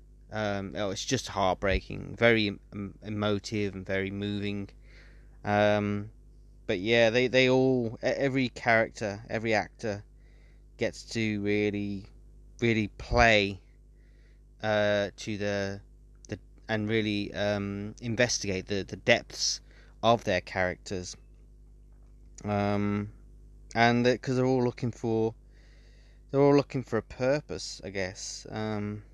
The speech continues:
but the, yeah, it's, there are some really touching and heartbreaking scenes, and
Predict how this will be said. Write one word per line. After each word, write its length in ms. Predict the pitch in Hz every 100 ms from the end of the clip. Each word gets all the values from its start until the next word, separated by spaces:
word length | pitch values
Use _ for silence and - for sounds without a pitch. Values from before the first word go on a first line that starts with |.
| - -
but 140 | 123
the, 280 | 127 117 - - - - - - - - - - - - - -
yeah, 380 | - 117 113 101
it's, 720 | 98 104 - - - - - -
there 120 | 113
are 60 | 113
some 320 | - 113 113
really 880 | 113 123 127 123 117 110 107 104 - -
touching 640 | - 127 - - 113 110
and 100 | 101
heartbreaking 680 | 87 104 104 104 101 98 101
scenes, 680 | - - 98 95 98 98 - - - - - - - - - -
and 640 | 107 101 98 101 95 95